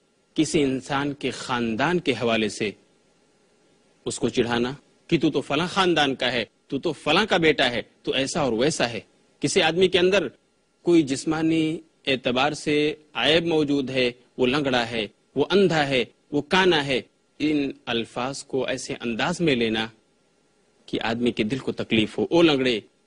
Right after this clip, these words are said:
اے کانے، اے اندھے"، یہ ساری چیزیں تنابز بالالقاب کے دائرے میں۔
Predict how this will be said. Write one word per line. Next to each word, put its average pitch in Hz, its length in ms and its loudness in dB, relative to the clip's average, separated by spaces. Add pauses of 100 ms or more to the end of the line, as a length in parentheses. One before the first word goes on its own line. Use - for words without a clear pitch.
(180)
اے 180 160 4
کانے، 160 400 2 (340)
اے 220 140 4
اندھے"، 160 380 2 (540)
یہ 120 120 -4
ساری 131 260 0
چیزیں 117 320 -2
تنابز 120 440 -2
بالالقاب 110 540 -4
کے 110 80 -6
دائرے 98 240 -14
میں۔ 98 200 -20